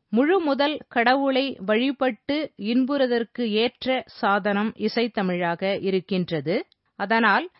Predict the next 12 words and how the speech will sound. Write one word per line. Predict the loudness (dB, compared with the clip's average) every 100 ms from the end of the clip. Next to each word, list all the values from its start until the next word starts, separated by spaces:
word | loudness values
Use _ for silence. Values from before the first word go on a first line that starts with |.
| _
"தமிழோடு | 0 2 2 4 2 4 2
இசைப்பாடல் | 0 0 -2 -2 0 0 0 0 0
மறந்தறியேன்" | 2 2 0 0 0 0 0 -2 -8 _ _
என்று | -2 0 0 -2 0
கூறுகின்றார் | 0 0 -2 -2 0 -2
அப்பர் | -4 -6 -4 -6
சுவாமிகள். | -4 -4 -2 -2 -4 -4 _ _ _ _
பாட்டகத்து | 0 0 2 -2 0 -2 -4 -4 -4 -4 _ _
இசையே | -4 -4 -2 -2 0 -2 -2
ஆகி | 2 2 2 0
நின்றவன் | 2 2 2 0 2 0 -2
இறைவன் | -2 0 0 0 -2 -2